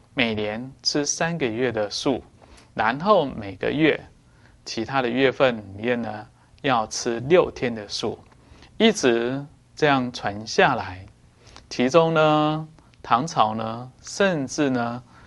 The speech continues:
在这个过程中把六斋日根据呢，呃，后来的典籍呢，有说到十斋日。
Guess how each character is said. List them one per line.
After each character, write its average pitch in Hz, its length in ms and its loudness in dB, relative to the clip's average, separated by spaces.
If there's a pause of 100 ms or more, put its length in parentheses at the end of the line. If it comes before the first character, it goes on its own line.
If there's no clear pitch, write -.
(220)
在 131 260 4
这 120 140 2
个 127 100 4
过 135 200 2
程 110 200 -4
中 120 360 -4 (100)
把 101 180 -2
六 127 200 0
斋 131 200 2
日 139 300 2 (460)
根 135 240 4
据 135 280 2
呢， 110 420 -6 (400)
呃， 101 300 -4
后 143 260 0
来 117 160 2
的 110 220 2
典 98 340 -6
籍 98 300 -10
呢， 131 280 -2 (380)
有 110 220 2
说 123 200 2
到 120 280 2
十 95 400 -8
斋 123 260 2
日。 120 240 -4